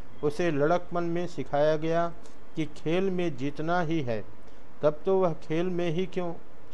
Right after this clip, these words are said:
सारे जीवन के हर क्षेत्र में यही वृत्ति रखे, रहेगी।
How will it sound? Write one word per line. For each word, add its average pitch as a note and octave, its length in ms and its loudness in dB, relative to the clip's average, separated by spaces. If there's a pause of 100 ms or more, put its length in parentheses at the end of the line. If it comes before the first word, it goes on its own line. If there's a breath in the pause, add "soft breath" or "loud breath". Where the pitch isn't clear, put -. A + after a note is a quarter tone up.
सारे D#3+ 320 6
जीवन D#3+ 460 0
के D#3+ 240 0
हर C3+ 240 2
क्षेत्र E3 420 -2
में D#3+ 220 0
यही C3 280 2
वृत्ति D#3 380 0
रखे, A#2+ 420 -2 (240)
रहेगी। C#3 440 0